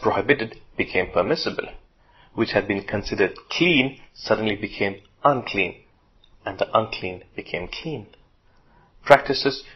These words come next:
which provided profit or pleasure during the day of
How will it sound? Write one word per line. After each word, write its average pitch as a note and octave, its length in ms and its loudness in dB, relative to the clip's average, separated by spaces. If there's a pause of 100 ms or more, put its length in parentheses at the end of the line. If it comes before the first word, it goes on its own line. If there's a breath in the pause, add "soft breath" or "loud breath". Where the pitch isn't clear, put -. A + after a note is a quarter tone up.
which A2+ 240 0
provided G#2+ 420 8 (180)
profit - 500 8 (100)
or - 160 -4
pleasure C3+ 560 2 (420)
during G2+ 260 0
the G2 100 0
day G2 400 2 (160)
of - 140 -2